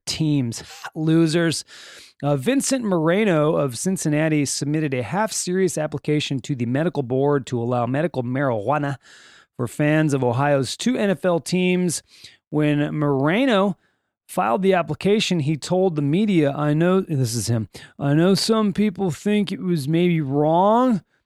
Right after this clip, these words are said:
because there are real medical conditions. At the same time, c-, c-, could it help? Y-, yeah. Could it be considered a medical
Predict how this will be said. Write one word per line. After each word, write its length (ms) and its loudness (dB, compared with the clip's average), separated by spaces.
because 440 0
there 240 2
are 240 -2
real 360 2
medical 560 2
conditions. 840 -2
At 240 -8
the 80 -2
same 440 0
time, 720 0
c-, 100 -4
c-, 80 -16
could 240 4
it 120 4
help? 600 0
Y-, 80 -4
yeah. 540 2
Could 200 2
it 120 0
be 120 4
considered 600 2
a 100 4
medical 540 -2